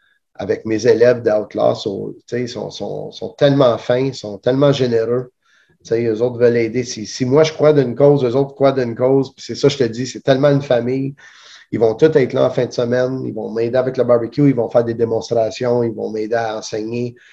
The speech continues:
Euh, on va être là pendant six heures de temps. Puis c'est ça, mon but, c'est de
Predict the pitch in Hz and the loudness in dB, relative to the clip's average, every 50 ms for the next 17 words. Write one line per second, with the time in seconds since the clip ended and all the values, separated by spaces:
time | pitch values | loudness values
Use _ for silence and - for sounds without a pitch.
0 | _ _ _ _ _ _ _ - 101 104 107 104 101 101 101 107 117 113 113 - | _ _ _ _ _ _ _ -10 -8 -6 -6 -6 -6 -4 -2 0 0 0 0 -2
1 | 113 - 117 113 107 110 113 - - - 123 117 123 123 123 117 117 113 117 120 | -4 -4 -4 -4 -4 -4 -6 -6 -8 -6 0 4 4 6 6 4 2 0 0 -2
2 | 117 113 - _ _ _ _ - 107 107 107 110 113 107 107 110 110 - 139 135 | -4 -4 -6 _ _ _ _ -12 -10 -8 -8 -8 -8 -8 -8 -10 -6 -4 -2 0
3 | 139 170 143 131 135 127 127 131 131 135 156 151 147 - 147 135 139 135 131 131 | 4 4 4 4 4 2 0 0 0 0 -2 -2 0 0 2 4 4 4 4 4
4 | 127 120 | 2 2